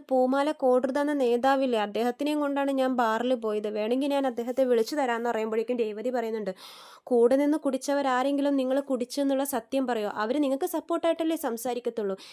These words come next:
എനിക്ക് ആരോടും സംസാരിക്കണ്ട, ഒരു കള്ളം തന്നെ എനിക്ക് താങ്ങാൻ പറ്റുന്നില്ല. ഇനിയും എത്ര കള്ളങ്ങൾ സച്ചിയേട്ടൻ ഇങ്ങനെ പറഞ്ഞുകൊണ്ടിരിക്കുമെന്ന്" ചോദിക്കുമ്പോഴേക്കും സച്ചി പറയുന്നുണ്ട്, "ഞാൻ എന്തെങ്കിലും നീ കള്ളം പറഞ്ഞ് കേട്ടിട്ടുണ്ടോ രേവതി? നീ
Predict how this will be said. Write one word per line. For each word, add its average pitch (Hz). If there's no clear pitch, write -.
എനിക്ക് 269
ആരോടും 269
സംസാരിക്കണ്ട, 226
ഒരു 240
കള്ളം 254
തന്നെ 262
എനിക്ക് 262
താങ്ങാൻ 240
പറ്റുന്നില്ല. 226
ഇനിയും 240
എത്ര -
കള്ളങ്ങൾ 262
സച്ചിയേട്ടൻ 262
ഇങ്ങനെ 262
പറഞ്ഞുകൊണ്ടിരിക്കുമെന്ന്" 240
ചോദിക്കുമ്പോഴേക്കും 226
സച്ചി 233
പറയുന്നുണ്ട്, 226
"ഞാൻ 240
എന്തെങ്കിലും 254
നീ 269
കള്ളം 233
പറഞ്ഞ് 247
കേട്ടിട്ടുണ്ടോ 233
രേവതി? 202
നീ 233